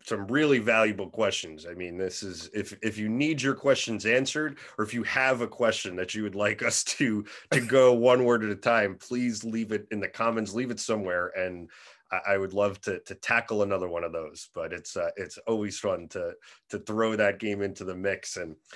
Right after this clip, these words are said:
when there's three people, it's, uh, like, it's ridiculous <laughs> 'cause it's, you know, you forget the order. People are just saying words. It's crazy. So it's,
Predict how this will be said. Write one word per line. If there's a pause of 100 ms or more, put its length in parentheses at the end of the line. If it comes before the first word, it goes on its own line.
(160)
when
there's
three
people,
it's,
uh, (120)
like,
it's
ridiculous
<laughs>
'cause
it's, (380)
you
know,
you
forget
the
order.
People
are
just
saying
words.
It's
crazy.
So
it's,